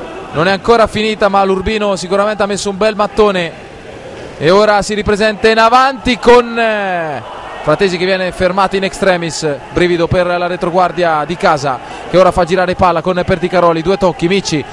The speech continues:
sulle punte, prova a saltare De Sosa, non ci riesce, rimessa laterale concessa ai gialloblu,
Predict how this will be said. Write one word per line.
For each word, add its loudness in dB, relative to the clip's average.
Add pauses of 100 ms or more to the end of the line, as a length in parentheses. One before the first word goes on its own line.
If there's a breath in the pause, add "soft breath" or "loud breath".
sulle 4
punte, 2
prova 4
a -2
saltare 2
De 2
Sosa, 0
non -4
ci -4
riesce, -2 (300 loud breath)
rimessa -4
laterale -2
concessa -4
ai 0
gialloblu, 2